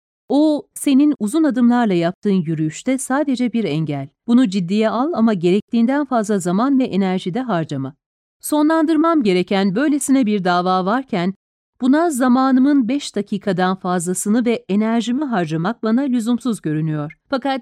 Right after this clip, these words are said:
desteğiniz için teşekkürler." Komutan ayağa kalktı. "Kahve harikaydı." dedi ve boş fincanı masaya bıraktı. "Vardiya bitimine kadar vaktim var Dallas." dedi dışarıya çıkarken. "Tamam efendim."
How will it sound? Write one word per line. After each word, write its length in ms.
desteğiniz 600
için 240
teşekkürler." 760
Komutan 460
ayağa 340
kalktı. 480
"Kahve 320
harikaydı." 720
dedi 340
ve 320
boş 200
fincanı 480
masaya 420
bıraktı. 460
"Vardiya 480
bitimine 360
kadar 360
vaktim 360
var 220
Dallas." 540
dedi 380
dışarıya 400
çıkarken. 600
"Tamam 280
efendim." 480